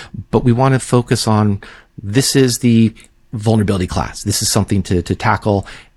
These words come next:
and we have to write some code to do it. So rather than go and lint all their code, go and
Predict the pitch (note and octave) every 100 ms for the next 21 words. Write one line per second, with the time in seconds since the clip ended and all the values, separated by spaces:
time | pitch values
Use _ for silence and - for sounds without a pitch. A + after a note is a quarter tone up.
0 | - A2 G#2+ A2+ A2 A2 G#2 - G2 -
1 | G2 F2+ E2 - D2 B1 - A2+ G#2+ D3+
2 | F3+ D#3+ D3 C#3 C3 C3 A2+ G#2 C3+ C3
3 | B2 A2+ G#2+ A2+ A2 A2 G#2+ A2 A2+ G#2+
4 | G#2